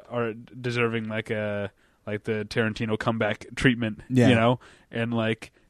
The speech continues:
Speaker 1: uh, Joe Pesci would have been good in, in World's Greatest Dad. That would have been a, a cool, different thing for him to do.
Speaker 2: Yeah, his, uh, his performance in, in The Good Shepherd is, is very good. It's, it's a,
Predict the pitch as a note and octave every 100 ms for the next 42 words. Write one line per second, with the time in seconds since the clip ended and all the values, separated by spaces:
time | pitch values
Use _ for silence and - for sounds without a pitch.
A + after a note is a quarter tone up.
0 | - C3+ C#3 D#3 C#3+ D3 C#3 B2+ C3 B2
1 | C#3+ A2 F#2 G#2+ G2+ G2+ A2 A2+ G#2+ G#2
2 | - F#2+ F#2 G#2 F2+ G2+ F#2+ A2 G#2+ G#2
3 | G#2 G2+ F#2+ G2 G#2 - A#2 A2 - -
4 | - A#2 A#2+ A#2 A2 A#2 G#2+ G2+ G2+ G2
5 | G2 F2+ - _ _ - - _ - C#3+
6 | A#2+ G#2 C#3 D#3+ C#3+ D3+ C#3 B2+ G#3+ F#3+
7 | - C3+ A#2+ A2+ A#2 A2 G#2+ - A2+ A2
8 | G#2+ - A2 A2 G#2+ - A2 G#2+ G#2 G2
9 | - A2 A2 A2+ A2+ C3 E3 - G#3+ A3